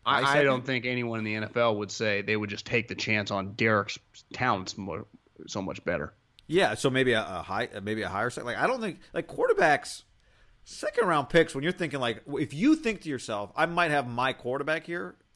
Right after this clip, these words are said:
Speaker 2: then you should be willing to trade for, for a second round pick. So you're right, Derek would
Speaker 1: I
Speaker 2: warrant
Speaker 1: think
Speaker 2: just based on
Speaker 1: one hundred percent
Speaker 2: talent.
Speaker 1: if they put Derek on the block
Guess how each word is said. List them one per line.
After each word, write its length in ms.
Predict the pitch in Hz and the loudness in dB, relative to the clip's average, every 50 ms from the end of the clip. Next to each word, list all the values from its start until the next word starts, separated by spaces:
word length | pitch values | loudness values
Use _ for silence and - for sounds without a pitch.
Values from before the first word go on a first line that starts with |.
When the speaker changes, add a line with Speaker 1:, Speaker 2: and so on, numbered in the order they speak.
| _ _ - | _ _ -4
Speaker 2:
then 260 | 151 143 135 131 127 | -4 -4 -4 -4 -6
you 140 | 143 208 220 | -4 -4 -2
should 440 | - - - - 220 240 214 151 | -2 -2 0 0 2 0 0 0
be 120 | 113 131 120 | -4 -4 -4
willing 260 | 110 113 107 98 92 | -2 -4 -4 -6 -8
to 60 | 92 | -10
trade 260 | - - 101 95 87 | -8 -8 -8 -8 -8
for, 200 | - - 92 90 - - _ _ _ _ _ _ _ _ _ _ _ | -10 -14 -16 -16 -18 -20 _ _ _ _ _ _ _ _ _ _ _
for 140 | - 110 - - | -14 -12 -10 -10
a 60 | 113 | -8
second 240 | - 117 104 90 92 | -4 -4 -4 -4 -6
round 160 | 85 82 - | -10 -10 -12
pick. 160 | - 87 - - | -14 -14 -10 -4
So 80 | 160 | -2
you're 140 | 175 180 165 | 0 2 2
right, 220 | 139 107 80 - - | 2 2 0 -2 -4
Derek 260 | 120 127 127 110 - | -2 -2 -2 -2 -4
would 280 | 117 120 117 113 98 95 - _ _ _ _ _ _ _ - | -4 -2 -2 -4 -4 -8 -18 _ _ _ _ _ _ _ -12
Speaker 1:
I 40 | 107 | -4
Speaker 2:
warrant 200 | 107 - 196 202 | 0 2 4 4
Speaker 1:
think 120 | 240 185 147 | 4 4 4
Speaker 2:
just 140 | 143 143 151 | 4 6 6
based 80 | 190 | 6
on 60 | 220 | 6
Speaker 1:
one 80 | 214 196 | 6 4
hundred 240 | - 208 214 220 208 | 4 4 4 2 2
percent 200 | 208 196 165 - | 0 0 -2 0
Speaker 2:
talent. 240 | 180 175 160 151 - - | 0 0 0 0 -2 -6
Speaker 1:
if 100 | 143 131 | -6 0
they 140 | 165 170 170 | 0 0 0
put 260 | - 185 190 156 131 | 0 -4 -8 -4 0
Derek 320 | 156 160 160 160 151 - - | 4 4 4 4 2 0 -2
on 240 | 151 143 147 147 147 | -2 -2 0 0 -2
the 80 | 139 | -4
block 520 | 131 139 135 127 113 104 95 98 - - | -4 -2 0 0 0 -2 -4 -6 -8 -12